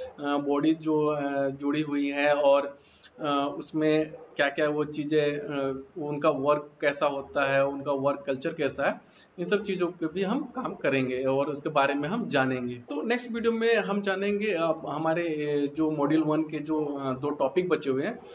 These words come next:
हम उस video में उसको cover करेंगे। ठीक है, तो जितनी चीज़ें मैंने बताई, आप इसको अच्छे से पढ़ेंगे और इसको note down करेंगे और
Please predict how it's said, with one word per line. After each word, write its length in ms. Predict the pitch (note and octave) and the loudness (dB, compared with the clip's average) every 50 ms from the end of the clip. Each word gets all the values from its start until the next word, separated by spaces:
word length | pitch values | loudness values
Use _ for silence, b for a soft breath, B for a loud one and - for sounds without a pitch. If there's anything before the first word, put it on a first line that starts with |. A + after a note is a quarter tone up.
| B B B - | B B B -2
हम 100 | E3+ E3 | -2 0
उस 280 | F3+ F3 F3+ F3+ E3 | 0 -2 -4 -2 -2
video 240 | D#3 D#3 D#3 D#3 D#3 | -2 0 2 2 2
में 160 | F3 G3 G3 | 2 2 0
उसको 280 | F3 D3+ - - - A#3+ | -2 -2 -4 -6 -8 -8
cover 360 | - - C#3 C3 C3+ C3+ C3 | -4 0 2 4 4 4 2
करेंगे। 500 | C3+ C3+ B2 B2 A#2+ A#2+ A#2+ A#2+ A#2 A#2 B B B B B B _ _ _ - | 2 0 -2 0 0 -2 -4 -4 -4 -6 B B B B B B _ _ _ -6
ठीक 160 | C#4 C4+ D4 | -4 -2 -2
है, 360 | D#4 C#4 D4 - - - - - - - - | -4 -4 -6 -12 -16 -20 -20 -20 -20 -14 -4
तो 400 | - A3+ A#3 A#3 A#3+ A3+ - - - - F3 | 0 2 4 4 2 0 -2 -6 -10 -10 -4
जितनी 240 | F3 G3 G#3 A3+ A3 | -4 -2 -2 -2 -4
चीज़ें 220 | A3 A3 G#3+ G#3+ | -6 -6 -6 -4
मैंने 220 | G#3+ G#3 G#3 G#3 | -2 -2 -2 -2
बताई, 360 | G3 F#3+ F#3+ F#3+ G3 G#3 A3 A3+ | 0 -2 -4 -2 -2 -4 -4 -2
आप 160 | - D3 - D#3+ | -2 -2 -2 -4
इसको 220 | D3+ - - D#3+ | -6 -4 -4 -4
अच्छे 200 | D#3 D#3 E3 D#3 | -4 -2 -4 -6
से 180 | D#3 E3+ E3 D#3 | -4 -2 -4 -4
पढ़ेंगे 420 | D3+ - C3+ C#3 D3 D#3 E3+ G3 | -2 -2 -2 -2 0 -2 -2 -2
और 420 | F#3 C#3+ C3+ C3+ C3+ C3+ C3+ C3 | -2 0 2 4 4 4 4 4
इसको 220 | C3 B2+ - - D3 | 2 -2 -2 -4 -4
note 280 | C#3 C#3 C#3 C#3 C#3 | -2 0 0 -2 -2
down 180 | C#3+ C#3+ C#3 C#3 | -2 -4 -4 -4
करेंगे 360 | C#3 C#3+ C#3 C#3 C#3 C#3 D#3 | -4 -2 -2 -2 -2 -2 -2
और 400 | D3+ C3+ C3 C3 C3 C3 - - | -2 0 0 0 0 -2 -4 -12